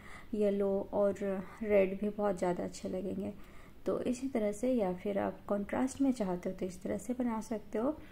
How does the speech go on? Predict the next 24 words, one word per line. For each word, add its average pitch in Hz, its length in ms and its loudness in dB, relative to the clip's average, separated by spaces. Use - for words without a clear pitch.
आ, 190 260 2
means 214 340 0
बहुत 202 340 0
ज़्यादा 208 240 4
bright 190 420 2
colors 190 380 0
नहीं 196 180 2
चाहिए, 202 400 0
तो 202 80 2
आप 185 200 -2
light 180 320 0
colors 196 300 0
के 202 200 0
ribbon 208 320 0
भी 214 120 0
यूज़ 226 240 0
कर 220 140 0
सकते 226 320 -2
हो 262 60 4
और 247 180 2
light 180 360 0
colors 196 280 -2
के 208 180 -4
जो 196 180 -4